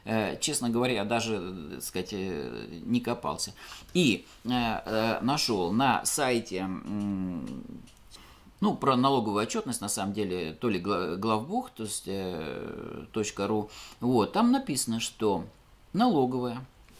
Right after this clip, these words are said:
вот эти коды вычетов она решила отменить, и их там нет просто.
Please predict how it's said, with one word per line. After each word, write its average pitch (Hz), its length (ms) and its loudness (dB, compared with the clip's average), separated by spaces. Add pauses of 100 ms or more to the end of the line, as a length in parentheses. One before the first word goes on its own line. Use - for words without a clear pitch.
(360)
вот 147 200 2
эти 147 160 2
коды 120 320 0
вычетов 92 540 -6 (2250)
она 131 240 4
решила 120 380 0
отменить, 170 500 -2 (1900)
и 220 120 4
их 339 100 -2
там 359 160 2
нет 349 180 -4
просто. - 300 -12